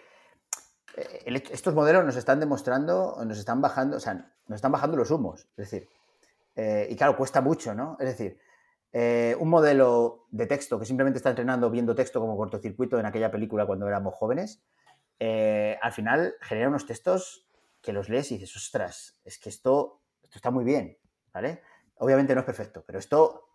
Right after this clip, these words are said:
tiene mucha riqueza, ha sido muy ocurrente. Eh, todo lo que pensábamos que el ser humano era diferente, en plan, la, lo creativo,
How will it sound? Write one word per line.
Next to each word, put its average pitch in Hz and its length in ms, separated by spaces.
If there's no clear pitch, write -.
tiene 123 320
mucha 113 300
riqueza, 139 380
ha 107 80
sido 135 200
muy 131 160
ocurrente. 143 640
Eh, 120 420
todo 165 160
lo 196 80
que 175 80
pensábamos 147 380
que 135 80
el 117 40
ser 131 120
humano 123 320
era 104 1000
diferente, 123 440
en 120 120
plan, 110 920
la, 113 260
lo 117 160
creativo, 110 640